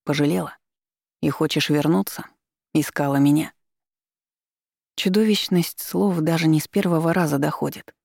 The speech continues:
О чём он вообще? Какая вольная жизнь? Какое вернуться? Знаешь, он шагает ещё, по пути расстёгивает пиджак.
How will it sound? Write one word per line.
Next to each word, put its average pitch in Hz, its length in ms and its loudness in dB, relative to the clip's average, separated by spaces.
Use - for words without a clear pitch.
О 175 140 0
чём 233 320 2
он 170 100 4
вообще? 170 500 -2
Какая 190 520 0
вольная 160 420 4
жизнь? 156 400 0
Какое 208 380 2
вернуться? 196 680 2
Знаешь, 151 640 0
он 202 100 4
шагает 190 440 0
ещё, 196 320 -2
по - 140 -6
пути 165 240 -2
расстёгивает 147 640 -2
пиджак. 156 540 -4